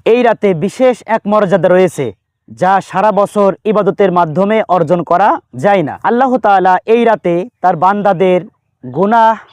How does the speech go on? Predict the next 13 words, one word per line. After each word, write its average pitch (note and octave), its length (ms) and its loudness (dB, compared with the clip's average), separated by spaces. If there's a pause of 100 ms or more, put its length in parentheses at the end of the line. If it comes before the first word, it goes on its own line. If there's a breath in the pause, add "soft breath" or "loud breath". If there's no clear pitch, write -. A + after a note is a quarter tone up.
(160)
পাপ, F3+ 380 2 (480)
অন্যায় G3+ 420 0
কাজ G#3+ 500 -2
ক্ষমা F3+ 240 -2
করে C#3+ 200 -2
দেন। G2+ 280 -10 (140)
সুবহানাল্লাহ। B2 760 -4 (160)
নাম্বার G#3 400 0
টু A3+ 220 2
পয়েন্ট, C3+ 440 -2 (1160)
কোরআন A3 340 0
নাজিলের E3+ 580 0
রাত, G#2 180 -2